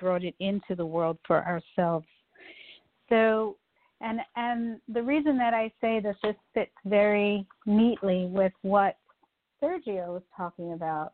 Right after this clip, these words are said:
his whole program is based on helping other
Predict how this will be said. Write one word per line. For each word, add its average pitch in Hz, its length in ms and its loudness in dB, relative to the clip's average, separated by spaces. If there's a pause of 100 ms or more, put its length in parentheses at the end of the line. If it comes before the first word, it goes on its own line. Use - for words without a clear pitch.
(140)
his 294 340 2
whole 294 160 4
program 277 480 -2
is 196 100 -10 (140)
based 208 260 -4 (240)
on 190 280 -4
helping 208 600 -6 (140)
other 196 280 -2